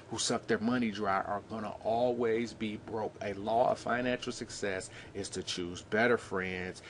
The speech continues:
and better differentiations between family members, because this is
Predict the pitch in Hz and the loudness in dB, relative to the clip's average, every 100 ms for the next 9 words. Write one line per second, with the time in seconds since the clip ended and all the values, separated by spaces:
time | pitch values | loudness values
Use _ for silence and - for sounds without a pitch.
0 | - - 92 87 - - 127 123 120 113 | -12 -6 -6 -6 -12 2 8 10 10 6
1 | - - 98 123 113 104 104 117 - 107 | 2 -8 -2 0 2 0 2 2 2 4
2 | 117 117 110 101 - 98 - 98 95 92 | 4 4 0 -2 -4 -6 -4 -2 -2 -6
3 | - - - - 117 110 92 90 87 87 | -10 -16 -6 2 4 4 0 -4 -6 -4
4 | 85 87 - 90 - 95 98 - 90 | -4 -4 -6 -6 -2 -2 -2 -4 -6